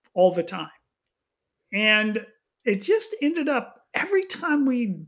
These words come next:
be kind of around each other, I'd end up really, f-,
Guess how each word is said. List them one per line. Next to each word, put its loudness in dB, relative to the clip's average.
be 2
kind -4
of -2
around 2
each -4
other, -4
I'd -4
end 4
up 0
really, 4
f-, -6